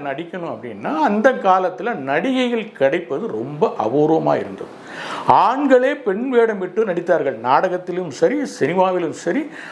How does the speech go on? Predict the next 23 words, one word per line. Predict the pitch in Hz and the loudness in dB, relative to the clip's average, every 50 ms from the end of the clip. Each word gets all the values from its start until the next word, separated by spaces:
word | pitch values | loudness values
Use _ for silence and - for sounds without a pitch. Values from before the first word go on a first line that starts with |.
| - - - | -8 0 4
ஆண்களே | 120 143 175 202 240 240 240 233 240 233 247 247 | 6 6 6 4 4 2 2 2 4 4 4 2
பெண் | 247 - 175 170 196 208 208 | 0 -2 -4 -4 -2 -2 2
வேடமிட்டு | 220 226 226 214 220 208 202 196 202 233 | 4 4 4 4 0 -6 -6 -6 -4 -4
நடித்த | 208 170 160 160 165 160 - 180 165 - | -2 0 0 -2 -2 -2 -2 -2 -2 -2
காலத்துல | 127 123 131 135 123 - - 123 131 | -2 -2 0 0 0 -2 -4 0 0
அதை | 208 294 - - 165 175 185 226 294 311 | 0 2 4 6 6 4 6 2 -2 -2
சரி | - - - 170 185 214 294 320 311 311 | -2 0 2 2 2 4 2 -2 0 0
பண்ணுவதற்கு | 254 220 202 196 175 160 151 - 143 - - 247 | -2 -2 -2 -2 0 0 0 0 -2 -2 -2 -2
நடிப்பு | 185 160 160 180 214 311 311 - - 349 285 | 2 4 4 4 4 2 -2 2 2 2 4
தானே, | 254 247 247 240 240 208 - - - - - - - - | 4 4 2 2 0 -2 -4 -8 -14 -20 -20 -20 -8 0
இதுல | 151 170 | 2 4
என்ன | 180 185 196 247 294 285 262 | 4 4 2 4 4 4 4
இருக்கு, | 226 220 220 | 2 2 0
இதுல | 208 | 2
அண்ணன் | 190 175 180 196 208 202 196 | 2 0 0 -2 -6 -6 -6
தம்பின்னு, | 196 180 180 196 196 190 180 | -8 -6 -6 -4 -2 0 0
அண்ணன் | 175 160 165 180 185 185 | 0 0 0 0 0 0
தங்கச்சின்னு | 180 175 165 160 - 180 180 156 147 | -2 -2 -2 -2 -2 -2 0 0 2
என்ன | 160 160 | 2 2
இருக்கு, | 147 139 139 135 | 2 2 0 0
நடிப்பு | 123 127 127 180 196 196 - 185 165 | 0 2 2 0 -2 0 2 2 2
தானே | 151 151 151 147 - - 107 | 2 0 0 -2 -4 -4 -4
அப்படின்னு | 110 113 123 127 123 120 | -4 -2 -2 -2 -2 -2